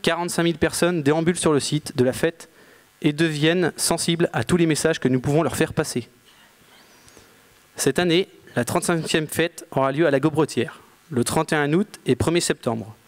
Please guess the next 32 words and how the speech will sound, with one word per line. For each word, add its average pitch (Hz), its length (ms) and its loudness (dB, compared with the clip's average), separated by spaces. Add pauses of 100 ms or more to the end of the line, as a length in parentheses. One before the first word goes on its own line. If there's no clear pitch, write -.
(440)
sur 135 180 2
le 139 80 4
canton 170 300 0
du 151 80 -4
Pays 160 200 0
de 151 80 -4
Mortagne. 127 380 -2 (2250)
Nous, 190 340 2
la 131 140 2
quarantaine 160 440 -2
de 143 120 2
jeunes 151 360 0 (140)
que 127 80 -2
nous 131 120 2
sommes, 180 340 -2 (240)
avons 143 220 0
décidé 185 300 0
de 165 100 2
mettre 160 260 -2
en 151 100 2
avant 147 320 0
notre 147 260 0
thème. 180 360 0 (600)
Dans 143 120 0
notre 160 220 -2
bocage, 160 480 0 (260)
la 120 140 2
convivialité 170 600 2
entre 143 200 2
générations 147 440 0
se 135 120 0
cultive. 113 440 -6